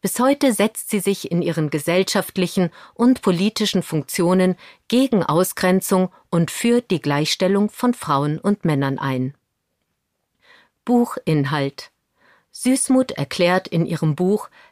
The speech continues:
welche historische Basis der derzeitigen Ungleichheit zugrunde liegt. Im zweiten Teil des Buches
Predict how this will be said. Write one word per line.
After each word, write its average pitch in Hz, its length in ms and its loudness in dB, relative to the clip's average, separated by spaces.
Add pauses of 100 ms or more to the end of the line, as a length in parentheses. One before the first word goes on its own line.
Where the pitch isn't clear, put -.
welche 190 320 2
historische 240 840 0
Basis 156 560 2 (240)
der 180 100 4
derzeitigen 175 800 0
Ungleichheit 185 720 -2
zugrunde 156 600 -2
liegt. 135 500 -8 (580)
Im 196 140 2
zweiten 226 440 0
Teil 160 200 0
des 165 180 -2
Buches 185 560 -4